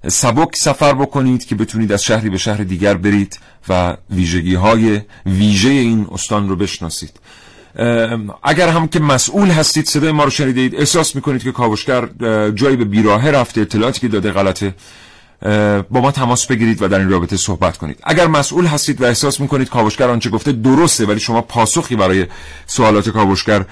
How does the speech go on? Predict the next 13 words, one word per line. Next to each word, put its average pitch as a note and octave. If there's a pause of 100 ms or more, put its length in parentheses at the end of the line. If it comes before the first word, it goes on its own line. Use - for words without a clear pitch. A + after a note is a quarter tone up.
(240)
دارید، B2+
هم C3
به A#2
همین A2+
ترتیب F2+
پاس-، F3+
اه، D3
تماس D3+
بگیرید، C#3
بگید B2
در A2
سال، B2+
اه، A2